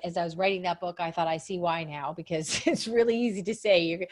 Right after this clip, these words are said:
everyone says they're gonna write a book, and I was like, "Oh, I get this now." So I think, boy, oh boy, that was like giving birth to, like, a couple of children. So it was a big accomplishment. I've done it once now. I'll definitely do it again.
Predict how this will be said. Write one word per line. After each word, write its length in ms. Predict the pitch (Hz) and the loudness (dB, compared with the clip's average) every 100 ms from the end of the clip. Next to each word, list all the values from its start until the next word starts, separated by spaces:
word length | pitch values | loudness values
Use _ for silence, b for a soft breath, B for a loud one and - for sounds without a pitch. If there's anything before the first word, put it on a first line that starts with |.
| B B 202 | B B 0
everyone 340 | 220 247 269 | 2 2 4
says 200 | 285 247 | 4 4
they're 100 | 240 | 0
gonna 160 | 247 247 | 0 0
write 140 | 233 | 0
a 40 | |
book, 260 | 214 226 226 | 2 2 2
and 100 | 202 | -2
I 60 | 202 | -6
was 80 | 208 | -4
like, 140 | 202 233 | -4 -2
"Oh, 160 | 285 | 0
I 120 | 214 | 0
get 260 | 202 349 - | 0 -4 -4
this 260 | 208 190 180 | -6 -6 -10
now." 300 | 160 175 214 | -10 -10 -10
So 320 | - 214 190 b b b - | -4 -2 -4 b b b 0
I 100 | 214 | 0
think, 460 | - 254 277 269 _ _ _ _ | 0 0 0 -4 _ _ _ _
boy, 360 | 180 214 214 | -4 0 2
oh 60 | 196 | 0
boy, 600 | 175 196 190 175 165 95 _ 196 | 0 2 4 4 0 -4 _ -2
that 220 | 190 175 | -2 0
was 340 | 185 165 - _ | -4 -4 -10 _
like 260 | 185 175 165 | -2 -2 -2
giving 300 | 180 180 165 | -4 -2 0
birth 260 | 180 175 - | 0 0 -4
to, 100 | 170 | -2
like, 220 | 165 165 _ - - 180 170 - | -2 -2 _ -20 -20 -20 -18 -18
a 20 | - | -4
couple 380 | 214 208 190 | 0 2 2
of 100 | 175 | -2
children. 460 | - 175 165 156 160 | -2 -4 -4 -6 -8
So 360 | - 190 180 175 | -2 -2 -2 -4
it 120 | 208 202 | -6 -4
was 160 | 214 | -2
a 60 | 202 | -2
big 380 | 202 208 202 - - | 2 2 2 -4 -18
accomplishment. 720 | - 180 170 180 - 180 - | -10 -8 -6 -8 -10 -14 -10
I've 140 | 160 156 | -12 -6
done 180 | 185 | -6
it 100 | 180 | -4
once 340 | 165 175 185 - | -6 -6 -6 -4
now. 200 | 175 175 | -2 0
I'll 200 | 156 156 | -2 0
definitely 400 | 170 170 180 165 | 0 0 -2 -4
do 160 | 165 | -2
it 80 | 165 | -4
again. 440 | 156 160 165 185 | -2 -2 -2 -4